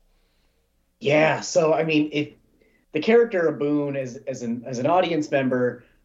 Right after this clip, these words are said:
you've seen him pop up, whether through its flashbacks, whether through these visions, flash sideways.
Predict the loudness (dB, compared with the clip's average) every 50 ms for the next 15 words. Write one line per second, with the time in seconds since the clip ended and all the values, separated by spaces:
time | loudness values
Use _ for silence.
0 | _ -6 -6 -6 -4 -4 -2 2 2 4 4 2 0 -2 -4 -4 -4 -4 -4 -2
1 | -2 0 0 0 -2 -4 -8 -18 -16 -8 -4 -2 -2 -2 -2 -6 -10 -10 -10 -10
2 | -10 -10 -10 -4 0 0 2 2 2 0 -2 -4 -4 -2 -2 0 0 -2 -2 -4
3 | -6 -6 -6 -6 -6 -6 -6 -8 -8 -8 -10 -10 -10 -12 -14 -6 0 2 4 4
4 | 4 2 0 0 0 0 2 2 0 0 0 0 -2 -4 -4 -6 -6 -6 -8 -6
5 | -2 0 2 2 4 4 2 2 2 2 2 2 2 0 -2 -4 -6 -10